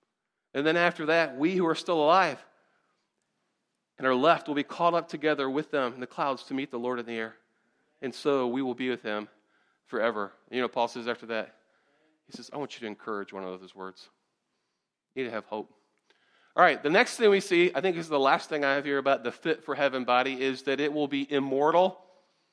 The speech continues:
Immortal means, like, forever. And imperishable means it will not be prone to decay. I look forward to not being prone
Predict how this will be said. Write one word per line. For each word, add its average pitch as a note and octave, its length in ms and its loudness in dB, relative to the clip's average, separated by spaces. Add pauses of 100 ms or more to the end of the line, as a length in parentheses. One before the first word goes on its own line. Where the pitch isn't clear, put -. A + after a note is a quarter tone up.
(460)
Immortal D3 300 4
means, D3 240 0
like, C#3 180 0 (400)
forever. D3 640 -2 (1000)
And D3 280 2
imperishable D3+ 560 0
means D3 260 -2
it B2+ 100 0
will B2+ 120 2
not C#3 240 2
be D3 80 -2
prone C#3 320 2
to D3 100 -10
decay. B2 420 0 (1900)
I C3 140 4
look E3+ 240 4
forward F#3 320 4
to F#3 80 -6
not D3+ 280 2
being C#3+ 240 -2
prone B2 480 0